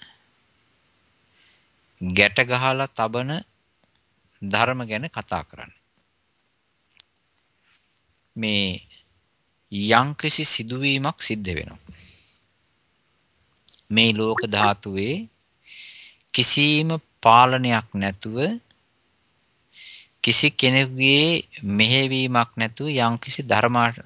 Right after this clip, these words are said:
ධර්ම-, ධර්මමය ක්‍රියාවලියක් සිද්ධ වෙනවා. අ, එක ධර්මයක් නෙවෙයි, ධර්ම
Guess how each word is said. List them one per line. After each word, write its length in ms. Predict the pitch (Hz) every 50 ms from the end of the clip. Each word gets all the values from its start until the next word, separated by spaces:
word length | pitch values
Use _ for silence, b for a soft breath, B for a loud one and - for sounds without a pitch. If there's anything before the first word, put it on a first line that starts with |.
| 117 113 95
ධර්ම-, 480 | 92 - 95 104 113 120 123 127 123 _ _ _ _ _ -
ධර්මමය 760 | - 90 90 95 95 107 120 127 131 135 135 139 147 151 165 185 208 202 _
ක්‍රියාවලියක් 760 | - - 127 127 135 139 143 139 131 127 120 120 147 170 - -
සිද්ධ 240 | - 117 101 87
වෙනවා. 300 | 82 78 - - - - _ _ _ _ _ _ _ _ _ _ _ _ _ _ _ _ _ b b b b b b b b b b b b b b b b b b b b b b b _ _ _ _ _ _ _ _ _ _
අ, 140 | - - 95 92 92 90 85 82 80 80 - _ _ _ _ _ _ _ _ _ _ _ _ _ _ _ _ _ _ -
එක 160 | - 110 110 -
ධර්මයක් 600 | 143 139 139 139 143 147 143 143 135 131 127 - -
නෙවෙයි, 580 | - 123 123 120 123 127 147 180 208 208 - - - _ _ _ _ _ -
ධර්ම 400 | - 98 92 98 107 117 139 147